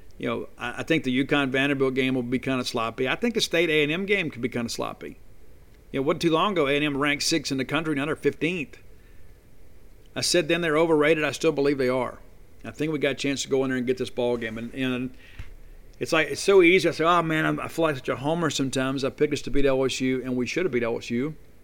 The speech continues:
And we should beat A and M." And again, it's not because I think that we're great. It's just because that I think they're pretty pedestrian.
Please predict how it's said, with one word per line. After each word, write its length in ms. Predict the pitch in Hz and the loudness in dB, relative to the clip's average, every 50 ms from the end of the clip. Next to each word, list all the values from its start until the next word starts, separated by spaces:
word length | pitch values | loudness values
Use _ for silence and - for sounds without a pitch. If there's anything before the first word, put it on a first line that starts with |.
| - - - - - - - - - - - - - - - - - - | -20 -20 -20 -20 -20 -20 -20 -20 -20 -20 -20 -20 -20 -20 -20 -20 -16 -8
And 100 | - 127 | -4 2
we 120 | 135 147 139 | 2 4 4
should 260 | - - 165 151 131 | 4 2 2 2 4
beat 140 | 143 147 143 | 4 4 6
A 140 | 143 147 | 6 6
and 80 | 139 139 | 6 4
M." 280 | 156 165 131 110 - - - | 2 -2 -4 -8 -12 -10 -6
And 100 | 120 131 | -2 -2
again, 220 | 131 131 165 160 | 0 0 0 0
it's 180 | 151 143 - - | 0 -2 -2 0
not 300 | 147 151 180 196 185 - | 4 4 4 4 4 2
because 260 | 151 143 - 156 131 | -6 0 0 2 4
I 120 | 156 151 | 4 4
think 240 | 143 - 156 156 131 | 4 2 -2 -2 0
that 140 | 151 131 113 | -2 -4 0
we're 200 | 127 147 151 139 | 2 2 2 2
great. 420 | 117 123 151 170 165 143 123 123 | 4 4 4 6 6 4 2 0
It's 140 | 110 120 - | -2 -6 -4
just 180 | - 131 - - | -4 -4 -4 -6
because 220 | - 120 139 120 | -4 -4 -4 -4
that 80 | 127 131 | -2 -2
I 140 | 131 139 135 | -2 -2 0
think 220 | - 151 143 - | -2 -2 -2 0
they're 100 | 135 131 | -2 -4
pretty 260 | - - 147 143 147 | 0 2 2 2 2
pedestrian. 680 | - - 117 123 131 147 147 - - 139 - - - - | -2 -4 -4 -2 0 0 -2 -2 -4 -6 -6 -8 -14 -16